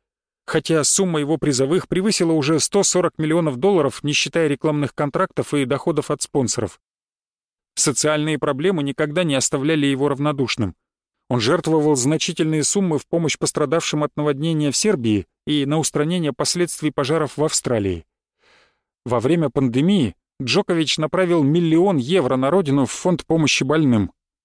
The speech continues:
и такую же сумму выделил для области Ломбардия и провинции Бергамо в Италии, которые больше всех пострадали от коронавируса. Сегодня Джокович,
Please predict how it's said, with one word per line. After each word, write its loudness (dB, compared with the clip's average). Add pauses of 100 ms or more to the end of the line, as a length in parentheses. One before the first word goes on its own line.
(140)
и -2
такую 0
же 0
сумму 0
выделил 0
для 0
области 0
Ломбардия 0 (240)
и 0
провинции 2
Бергамо 2
в 0
Италии, 0 (280)
которые 0
больше 0
всех -2
пострадали 0
от -2
коронавируса. -2 (1200)
Сегодня 0
Джокович, 0